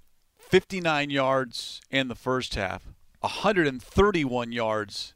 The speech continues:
in the second half. He averaged almost eleven yards a carry in the second half, and even gaining yards and big chunks of yards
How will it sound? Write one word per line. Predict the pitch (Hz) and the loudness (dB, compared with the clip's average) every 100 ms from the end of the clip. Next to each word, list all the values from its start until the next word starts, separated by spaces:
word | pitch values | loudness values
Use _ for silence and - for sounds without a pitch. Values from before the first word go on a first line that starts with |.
| _ | _
in | 135 127 | -2 -2
the | 110 | -2
second | - 143 127 117 | 0 0 0 -6
half. | 104 98 - | -4 -6 -6
He | 160 151 | -4 2
averaged | 160 160 131 117 107 | 4 4 2 -2 -2
almost | 127 127 127 110 - | -2 -2 -4 -6 -6
eleven | 113 113 127 147 156 143 - _ - | -4 0 -2 -2 -6 -10 -18 _ -4
yards | 127 139 135 123 117 - | 4 6 6 2 -2 -8
a | 120 | -8
carry | - - 147 117 101 - - _ _ _ | -4 2 4 4 -2 -10 -20 _ _ _
in | 147 147 | 0 0
the | 123 | 0
second | - 139 - 110 | 2 2 2 -4
half, | 113 123 101 - - | -2 0 0 -4 -8
and | 131 120 123 117 - - - _ _ | -4 -2 -4 -6 -14 -20 -20 _ _
even | 156 190 180 156 | -6 0 0 -2
gaining | 120 160 175 160 139 | 2 2 2 -2 0
yards | 143 165 143 131 - - | 4 6 6 4 -6 -4
and | 139 131 131 117 - | -2 -2 -4 -10 2
big | 185 240 170 123 - _ _ _ _ _ | 2 4 -2 -14 -18 _ _ _ _ _
chunks | - 202 226 - | -2 -2 -2 -2
of | 143 123 | 0 2
yards | 135 127 123 117 - | 4 4 4 0 -8